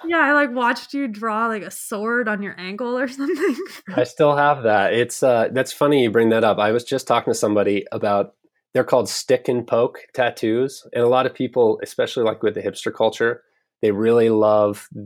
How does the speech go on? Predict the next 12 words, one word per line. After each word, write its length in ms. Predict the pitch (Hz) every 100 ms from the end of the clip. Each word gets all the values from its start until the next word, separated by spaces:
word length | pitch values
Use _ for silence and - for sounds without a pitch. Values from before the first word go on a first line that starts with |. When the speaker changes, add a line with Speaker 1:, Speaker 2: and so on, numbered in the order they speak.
| 110 -
Speaker 2:
the 80 | 98
concept 680 | - - 104 107 - 107 -
of 180 | 98 -
people 300 | 104 104 95
doing 300 | 98 101 120
that, 260 | 135 143 -
but 160 | 110 135
they 60 |
all 180 | 139 123
look 200 | 107 -
like 140 | -
crap. 340 | - 98 107